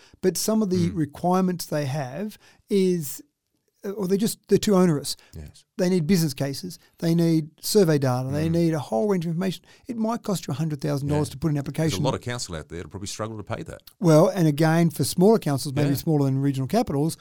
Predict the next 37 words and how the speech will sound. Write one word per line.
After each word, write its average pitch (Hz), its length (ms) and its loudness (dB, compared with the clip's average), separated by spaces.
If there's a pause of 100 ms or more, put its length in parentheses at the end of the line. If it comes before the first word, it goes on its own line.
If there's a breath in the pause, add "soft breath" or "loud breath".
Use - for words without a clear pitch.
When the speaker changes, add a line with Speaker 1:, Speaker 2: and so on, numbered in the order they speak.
Speaker 2:
Yeah. 127 100 -10 (140)
Speaker 1:
that 160 120 6
is 190 140 6
a, 175 100 -2 (140)
a - 40 -12
process. 156 380 -4 (180 soft breath)
So - 140 -2
they've 185 200 4
changed 277 540 2
it, 151 300 -6
and 175 160 2
we've 185 240 4 (500)
participating 147 500 -2
in 147 40 0
this 143 100 -2
process 139 320 -2
at 127 60 -8
the 151 60 -6
moment, 165 180 -2
they've 156 160 -4
changed 208 480 -2
it 139 160 -8 (340 soft breath)
so 185 300 6
that 170 300 4 (160)
you 170 180 2
now, 165 500 2
for - 140 -6
this 160 160 2
particular 165 320 -4
program, 139 640 0 (280 soft breath)
you 175 120 2
put 165 240 2
in 151 140 4
an 147 100 -2
expression 147 400 -4
of 127 60 2
interest. - 400 -4